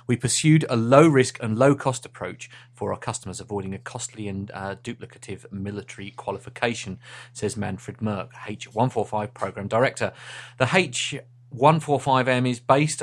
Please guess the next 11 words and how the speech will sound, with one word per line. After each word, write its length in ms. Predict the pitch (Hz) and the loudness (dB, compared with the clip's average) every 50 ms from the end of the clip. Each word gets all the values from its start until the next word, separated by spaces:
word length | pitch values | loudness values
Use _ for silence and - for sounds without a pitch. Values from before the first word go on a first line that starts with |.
| - | -4
on 220 | - 123 127 123 120 | -2 0 0 0 0
the 100 | 123 120 | 0 0
latest 520 | 123 123 135 147 165 156 - 131 - - | 0 2 2 2 2 0 -4 -6 -8 -8
iteration 600 | - - - - 104 101 101 98 - - 107 - - | -10 -12 -8 -6 -6 -4 -6 -6 -8 -8 -10 -8 -6
of 220 | - 101 101 - | -6 -6 -6 -6
the 60 | - 107 | -6 -2
long-running 580 | 104 113 117 127 135 120 117 110 110 104 104 - | 2 2 2 2 2 0 0 0 -2 -4 -6 -6
Airbus 380 | - 107 107 104 107 101 - - | -4 -4 -2 -2 -4 -4 -4 -6
helicopter 440 | 113 104 104 - - 104 - - - | -8 -8 -8 -8 -12 -14 -14 -12 -12
civil 380 | - - - 131 113 104 101 | -10 -8 -6 -6 -8 -8 -10
type, 360 | 95 - - - 92 92 - | -14 -12 -10 -10 -10 -10 -10